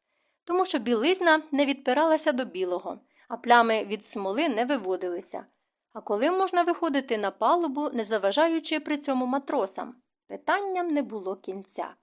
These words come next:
Від Ніколя Перро, людини у хутряній шапці, допомоги було значно більше.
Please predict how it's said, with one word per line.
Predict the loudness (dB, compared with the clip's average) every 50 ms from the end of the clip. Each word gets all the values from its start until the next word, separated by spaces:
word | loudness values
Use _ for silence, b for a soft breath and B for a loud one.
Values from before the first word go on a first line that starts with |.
| _ _ _ _ _ _ _ _ _ _
Від | -8 -4 -2
Ніколя | -2 -2 0 0 0 2 2 2 0
Перро, | 0 0 0 0 0 0 -2 0 0 0 -2
людини | -2 -4 -4 -4 -2 0 0 2 2 0 0 -2
у | -4 -6 -8
хутряній | -6 -8 -8 -4 -4 -2 0 0 0 0 0 -2
шапці, | -2 0 0 0 0 -2 -6 -8 -6 -6 -6 -6 B B B B
допомоги | 0 0 0 2 0 0 2 2 2 2 0
було | 0 0 0 0 0
значно | 0 0 -2 -2 -2 -2 -4 -4 -6 -6
більше. | -6 -8 -10 -8 -8 -8 -8 -8 -10 -14